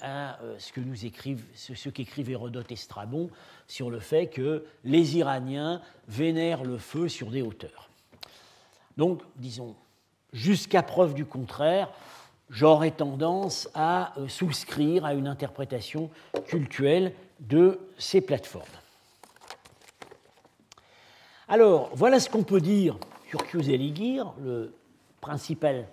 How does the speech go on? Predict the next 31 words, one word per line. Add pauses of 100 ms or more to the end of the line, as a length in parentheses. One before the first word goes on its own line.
(640)
site
connu (400)
pour
cette
période
dite
antique
un,
coré-, (260)
contemporaine
en
gros
de
l'époque
achéménide. (440)
Euh,
je,
j'insiste,
j'y
insiste
encore, (500)
euh, (680)
moi
je
ne
vais
pas
appeler
ça
une
ville.